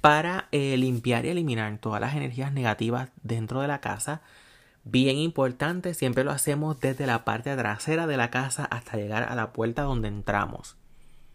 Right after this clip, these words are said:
Y, bien importante, presta atención a las esquinas. La gente se olvida de sajumar las esquinas y las esquinas se acumula mucha energía que no fluye, mucha energía negativa se queda ahí estancada.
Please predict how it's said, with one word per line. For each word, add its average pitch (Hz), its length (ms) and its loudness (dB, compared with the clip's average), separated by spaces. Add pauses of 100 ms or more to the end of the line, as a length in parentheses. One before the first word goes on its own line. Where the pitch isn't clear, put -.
(840)
Y, 127 540 2 (600)
bien 135 380 4
importante, 160 680 2
presta 139 320 2
atención 160 300 0
a 160 40 2
las 147 220 2
esquinas. 123 960 -4
La 107 80 0
gente 117 300 0
se 170 100 -2
olvida 139 480 0
de 113 260 -2 (480)
sajumar 113 500 2
las 127 200 4
esquinas 139 540 4
y 95 60 -2
las 104 160 -2
esquinas 123 360 -2
se 135 60 -6
acumula 123 400 -2
mucha 131 380 -2
energía 120 760 -4 (380)
que 117 140 4
no 123 180 4
fluye, 139 600 2
mucha 113 280 -2
energía 135 240 0
negativa 131 400 0
se 127 120 0
queda 113 160 2
ahí 120 140 2
estancada. 113 720 2